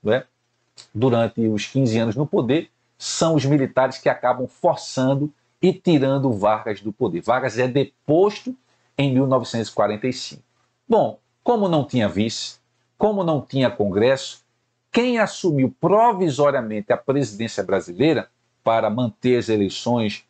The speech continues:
e empossar o novo, o novo governo foi o presidente do S T F,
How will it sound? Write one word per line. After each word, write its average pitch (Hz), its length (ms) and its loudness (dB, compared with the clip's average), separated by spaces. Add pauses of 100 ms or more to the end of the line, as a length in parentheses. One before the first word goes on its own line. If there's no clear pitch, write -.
(300)
e 120 60 2
empossar 117 600 0
o 110 60 0
novo, 104 560 0
o 113 100 0
novo 110 260 0
governo 101 500 0 (460)
foi - 300 0
o 214 80 2
presidente 180 800 2
do 143 140 4
S 143 320 -2
T 175 60 -2
F, 127 360 0